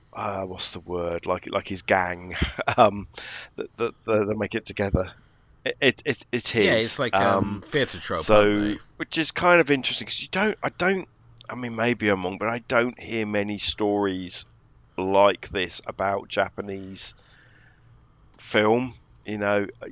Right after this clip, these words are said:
Speaker 1: you, you hear mostly about people stepping into,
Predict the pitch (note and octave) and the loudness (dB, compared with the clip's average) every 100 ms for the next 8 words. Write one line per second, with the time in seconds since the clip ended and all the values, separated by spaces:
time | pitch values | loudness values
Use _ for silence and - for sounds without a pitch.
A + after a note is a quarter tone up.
0 | G#2 A#2+ A#2+ A2+ A2 G#2 G#2 F#2 A#2 A#2 | -16 -10 -4 -4 -2 -6 -6 -6 -2 -2
1 | A2 A2 G#2+ G#2+ G#2+ - G2+ G2 G2+ F#2+ | -2 -4 0 0 0 -2 -2 2 2 2
2 | - G#2 - G#2+ G2+ - - G#2 - G#2 | -4 -6 -4 -6 -6 -10 -6 -6 -6 -6
3 | G2+ G2+ G2 - F#2+ | -6 -6 -8 -6 -6